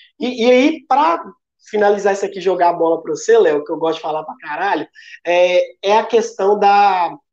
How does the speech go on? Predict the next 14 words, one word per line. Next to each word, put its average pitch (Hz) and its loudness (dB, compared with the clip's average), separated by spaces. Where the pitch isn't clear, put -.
da 185 0
homeostase. 214 2
O 226 -10
que - 0
que - -2
acontece? 190 0
O 202 2
nosso 254 -2
corpo, 247 2
a 190 -2
gente 208 -8
fica 220 -6
na 240 0
homeostase. 254 -2